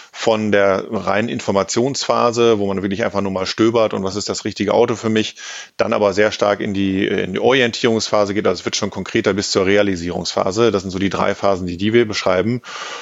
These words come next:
Wird es viel stärker darauf anzukommen, erstmal A, zu erkennen, dass digital wirklich der erste Kanal und der erste Touchpoint ist. Und wie kann ich den digital bedienen, den Kunden? Und da geht's nicht nur um den reinen Autokauf- und Verkaufsprozess,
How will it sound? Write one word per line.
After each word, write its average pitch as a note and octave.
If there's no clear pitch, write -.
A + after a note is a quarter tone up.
Wird A#2
es -
viel A#2+
stärker A2
darauf G#2
anzukommen, G#2
erstmal G#2
A, A2+
zu A2
erkennen, B2+
dass -
digital G#2+
wirklich A2+
der -
erste G#2+
Kanal G2+
und G2
der -
erste G#2+
Touchpoint -
ist. -
Und F#2+
wie G#2+
kann A2
ich G2+
den G2+
digital G2+
bedienen, G#2
den G2+
Kunden? G#2+
Und G2+
da F#2+
geht's G#2+
nicht A2+
nur G#2
um A2
den G2
reinen F#2+
Autokauf- G2+
und G#2
Verkaufsprozess, B2+